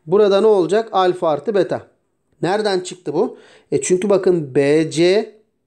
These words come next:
dönünce B C üssü oluyor mu? E, ikiz kenar. O zaman ben buraya alfa, buraya beta dersem burada ne olacak? Alfa artı beta. Ha, bakın birinci öncül yanlış oldu. Neden? A üssü C,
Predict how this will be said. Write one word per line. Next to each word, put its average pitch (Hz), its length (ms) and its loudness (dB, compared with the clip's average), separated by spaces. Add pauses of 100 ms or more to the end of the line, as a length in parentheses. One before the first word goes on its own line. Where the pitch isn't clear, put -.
(800)
dönünce 165 800 2
B 165 340 2
C 180 220 2
üssü 180 340 -2
oluyor 180 320 4
mu? 147 220 -4 (840)
E, 151 80 0
ikiz - 400 -4
kenar. 165 360 0 (560)
O 170 100 0
zaman 190 360 2
ben 196 240 -2
buraya 185 220 4
alfa, 160 320 -2
buraya 180 260 0
beta 190 280 -2
dersem 160 360 -2
burada 196 260 2
ne 202 60 2
olacak? 185 320 0
Alfa 180 340 0
artı 147 260 -4
beta. 180 340 -2 (260)
Ha, 214 160 2
bakın 220 280 0
birinci 214 380 2
öncül 214 320 2
yanlış 202 380 -2
oldu. 135 240 -6 (180)
Neden? 214 360 0 (420)
A 226 280 2
üssü 175 420 -10
C, 170 380 0